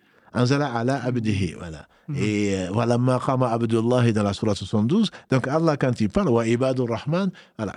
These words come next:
Speaker 1: Quand Allah parle de serviteur, qu'on traduit parfois par esclave, mais peu, peu importe. Esclave de qui ? Pas de ses passions. Esclave de... On est toujours, de toute façon, euh, esclave de quelque, de, de quelque chose, de quelqu'un.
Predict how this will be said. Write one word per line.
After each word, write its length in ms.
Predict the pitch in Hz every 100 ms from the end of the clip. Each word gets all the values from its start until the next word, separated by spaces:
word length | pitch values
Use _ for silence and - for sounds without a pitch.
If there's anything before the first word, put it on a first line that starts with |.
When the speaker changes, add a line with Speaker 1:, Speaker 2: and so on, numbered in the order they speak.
| -
Speaker 1:
Quand 120 | 143
Allah 280 | 143 151 135
parle 260 | - 117 95
de 120 | 87
serviteur, 760 | - 151 147 143 180 208 240 - - _ _
qu'on 140 | - 87
traduit 340 | 92 92 98
parfois 320 | 104 92 104
par 120 | 101 92
esclave, 340 | 92 196 214
mais 100 | 135
peu, 200 | 95 127 120
peu 140 | - 147
importe. 400 | 151 160 - - _ _ _
Esclave 380 | 107 95 120 110
de 100 | 110
qui ? 240 | 101 208
Pas 160 | 208 117
de 60 |
ses 140 | 107 117
passions. 400 | 127 - 127 113
Esclave 380 | - 107 - 131
de... 140 | 123 - -
On 100 | 160
est 60 | 160
toujours, 400 | 160 254 180 139
de 100 | 104
toute 180 | 101 110
façon, 340 | 113 - 170 - _ _ _ _ _ -
euh, 160 | 98
esclave 360 | - 113 - 147
de 40 |
quelque, 400 | 131 113 - 92
de, 240 | 104 113 113
de 100 | 107
quelque 260 | 113 107 110
chose, 240 | 143 131
de 60 | 120
quelqu'un. 360 | 110 101 -